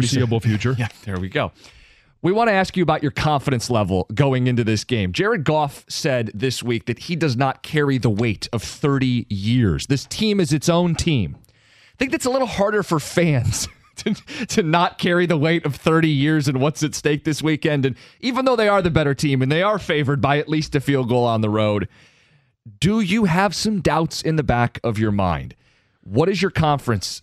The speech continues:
Speaker 2: uh, your confidence level? Y-, John, do you wanna do this like a one to ten scale?
Speaker 1: Yeah. I mean,
Speaker 2: Okay.
Speaker 1: let's go, well, let's go one to ten, see where you're at in regards to, now this is, w-, w-,
Speaker 2: Just win.
Speaker 1: Are, are, just win.
Speaker 2: Just
Speaker 1: We're not,
Speaker 2: win.
Speaker 1: we're not putting the points spread
Speaker 2: No,
Speaker 1: in
Speaker 2: you,
Speaker 1: this sucker.
Speaker 2: listen, if you guys wanna bet, you bet, but let's just keep this simple.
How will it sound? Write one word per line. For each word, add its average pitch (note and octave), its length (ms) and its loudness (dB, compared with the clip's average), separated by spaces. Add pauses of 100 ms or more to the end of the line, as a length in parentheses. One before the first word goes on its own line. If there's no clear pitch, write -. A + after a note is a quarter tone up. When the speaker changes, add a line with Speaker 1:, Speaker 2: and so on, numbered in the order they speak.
(120)
Speaker 2:
uh, A2+ 60 -4
your A#2+ 140 -2
confidence C#3 520 -2
level? D#2 340 -4
Y-, - 160 -2
John, C3 260 2
do A2+ 60 2
you C3 60 4
wanna C3+ 140 4
do C3+ 120 2
this C3 180 2
like A#2+ 140 2
a A2 40 6
one A#2 240 2
to A2+ 80 2
ten C3+ 260 0
scale? E3+ 480 0 (180)
Speaker 1:
Yeah. B3 260 -2 (140)
I - 80 2
mean, E3 140 2
Speaker 2:
Okay. E3 80 2
Speaker 1:
let's F3+ 140 -2
go, G#3 120 -4
well, D3 160 -2
let's D#3 120 -2
go G3+ 100 -4
one C#3+ 200 -2
to A#2 80 0
ten, A2+ 460 -4
see - 220 -6
where C#3+ 160 0
you're B2 280 0
at A2+ 360 -2
in D3 160 0
regards D3 460 -2
to, D3+ 100 0
now D#3 200 0
this E3 260 -2
is, D#3 200 0
w-, F3+ 220 -2
w-, F3 200 -4 (500)
Speaker 2:
Just E3 240 -2
win. C#3 140 2
Speaker 1:
Are, D#3+ 140 -2
are, E3 180 -2
just D#3 340 -4
win. C3 180 -2
Speaker 2:
Just - 160 0
Speaker 1:
We're - 40 0
not, D3+ 60 0
Speaker 2:
win. A#2 80 4
Speaker 1:
we're - 40 0
not F3 280 -4
putting G3+ 200 0
the F3 60 -2
points C3 300 0
spread C3+ 160 0
Speaker 2:
No, B2 80 2
Speaker 1:
in A#2+ 40 2
Speaker 2:
you, A#2+ 100 2
Speaker 1:
this A2+ 100 0
sucker. A#2+ 360 0
Speaker 2:
listen, A2+ 220 0
if G2 40 0
you C3 60 0
guys D#3 140 2
wanna D#3 160 2
bet, D3+ 260 0
you C3 80 -2
bet, D3+ 320 -2
but B2 140 -4
let's C#3 160 -2
just - 180 -2
keep C#3+ 180 0
this C3+ 140 0
simple. G#2+ 380 -2